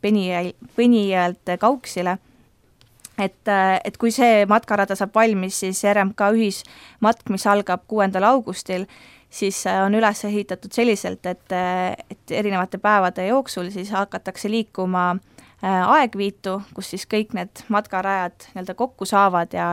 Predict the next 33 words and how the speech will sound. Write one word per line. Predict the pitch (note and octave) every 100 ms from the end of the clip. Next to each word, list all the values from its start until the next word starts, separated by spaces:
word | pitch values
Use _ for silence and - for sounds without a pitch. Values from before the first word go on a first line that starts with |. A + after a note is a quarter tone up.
| F3+
jõuavad | G3+ F#3 F3+
kahekümne | - G3 G3 F3+
viiendaks | F#3+ F#3+ F#3 -
augustiks | G3+ G3 F3+ - - G3+
sinna. | F#3+ F#3 - - - - - - _
Äh, | G3+ F#3+ F#3 -
Estonia | A3 - C4 A3
tipu | G3 G3 G3
vallutamine | G#3+ A#3 G3+ F3 F3
on | F3+
võib-olla | F#3+ F#3 F#3
üks | -
kõige | A3+ G3+
ekstreemsemaid | - - F#3+ F3+ F3+ E3+ F3
juubelimatku, | F#3+ F3+ E3+ E3+ F3+ - -
mida, | F3 E3+ F3 E3+ G#3 -
mida | F#3+ F#3+
samuti | G#3 F#3+ -
augustis, | F3+ F#3 F3+ - F3+ -
äh, | F3 -
ette | F#3+ F3+
võetakse. | F3+ F#3 - F#3 - F3+ - - - - _
Et, | G3+ - _
äh, | G3+ G3 G3 G3+ - -
et | G#3+
lühidalt | C#4+ D#4+ A3+ F#3 -
on | G3+
see, | G3+ G3+ G3 G3 G3 - - -
on | A3+ A3+
see | A3+ G#3 G3+ G3+ G3+
mõte | A3+ A#3 F4 _ F3+ F3+
või, | F#3 F3+ F#3+ - - -
või | G3